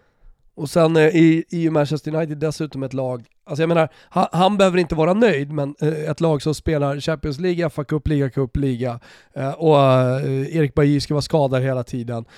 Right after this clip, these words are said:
men det ska även till andra skador, eh, och det måste roteras. Så jag menar, han kan ändå få en helt okej säsong, även om han är tredje gubbe i försvaret.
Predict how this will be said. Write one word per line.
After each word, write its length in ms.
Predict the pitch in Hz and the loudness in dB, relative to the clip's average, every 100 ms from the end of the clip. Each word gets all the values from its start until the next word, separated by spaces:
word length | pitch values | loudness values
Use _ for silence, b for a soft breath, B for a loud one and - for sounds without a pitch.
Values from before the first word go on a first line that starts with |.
| b b - | b b -4
men 240 | 139 139 | 0 2
det 60 | 139 | 2
ska 160 | 151 | 2
även 200 | 139 135 | 2 2
till 160 | 131 139 | 0 2
andra 240 | 156 147 | 2 0
skador, 480 | - 139 117 113 - - | -4 -4 -6 -10 -14 -4
eh, 240 | 135 127 | 0 0
och 340 | 127 147 131 165 | 2 0 0 0
det 120 | 151 | 2
måste 320 | 156 160 - 143 | 4 2 2 -2
roteras. 560 | 139 - 180 131 113 | 0 0 0 0 -6
Så 320 | - - - | -14 -16 -4
jag 40 | 165 | 2
menar, 140 | 156 | 2
han 100 | 160 | 2
kan 160 | 175 175 | 2 2
ändå 220 | 175 165 | 2 2
få 120 | 170 | 0
en 60 | 151 | 2
helt 240 | 160 160 | 0 -2
okej 360 | 160 - 240 220 | -2 0 2 2
säsong, 380 | 180 151 139 147 | 0 0 -4 0
även 340 | 160 156 147 | 0 2 0
om 80 | 147 | -2
han 80 | 147 | -4
är 60 | |
tredje 300 | - 165 143 | -4 -4 0
gubbe 220 | 160 160 | 0 0
i 40 | 131 | -2
försvaret. 640 | 143 214 202 123 - _ | -2 2 2 2 -10 _